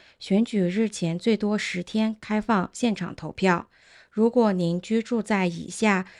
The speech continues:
任意郡县，您可以在您所在郡县的任何投票中心亲自投票。Alameda、Amador、Butte、Calaveras、El Dorado、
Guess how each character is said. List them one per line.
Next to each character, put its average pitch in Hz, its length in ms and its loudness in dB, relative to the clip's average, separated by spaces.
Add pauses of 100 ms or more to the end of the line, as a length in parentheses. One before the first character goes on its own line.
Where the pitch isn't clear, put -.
(140)
任 254 240 4
意 180 160 -2
郡 190 260 2
县， 180 360 0 (260)
您 202 220 2
可 196 200 -2
以 196 300 0 (140)
在 220 220 2
您 180 300 0
所 175 220 -6
在 196 220 0
郡 214 260 -2
县 208 240 -2
的 170 180 -2
任 226 220 0
何 175 180 -6
投 - 160 -12
票 202 240 -2
中 208 220 -2
心 202 300 -2 (260)
亲 247 220 2
自 240 180 2
投 - 180 -8
票。 170 360 -2 (840)
Alameda、 220 680 2 (680)
Amador、 214 540 2 (680)
Butte、 - 440 -2 (600)
Calaveras、 190 960 0 (560)
El 214 280 6
Dorado、 190 760 2